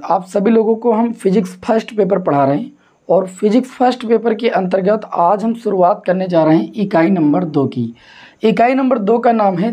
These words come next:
धारा विद्युत या हम करंट इलेक्ट्रिसिटी इसे कहते हैं, ठीक है। और इसके अंतर्गत हमारा चैप्टर है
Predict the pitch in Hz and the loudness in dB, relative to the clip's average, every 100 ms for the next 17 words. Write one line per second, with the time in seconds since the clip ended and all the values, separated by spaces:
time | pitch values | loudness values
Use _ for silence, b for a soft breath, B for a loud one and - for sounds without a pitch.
0 | 190 139 160 175 220 190 170 175 233 - | -4 -2 0 2 2 0 -6 -6 -8 -10
1 | b b 196 220 240 226 - 190 226 233 | b b -2 0 -2 -8 -2 2 2 -2
2 | - 202 190 185 208 220 180 185 220 185 | -2 -2 0 -2 0 0 -2 -2 -2 -2
3 | 165 180 139 131 127 113 - _ b b | -2 0 -2 -2 -4 -4 -12 _ b b
4 | b b 247 233 196 202 202 - 247 226 | b b 0 2 2 2 0 0 -2 0
5 | 233 233 233 247 196 214 208 175 151 - | 0 0 0 0 2 2 2 0 0 0
6 | 202 196 | 0 0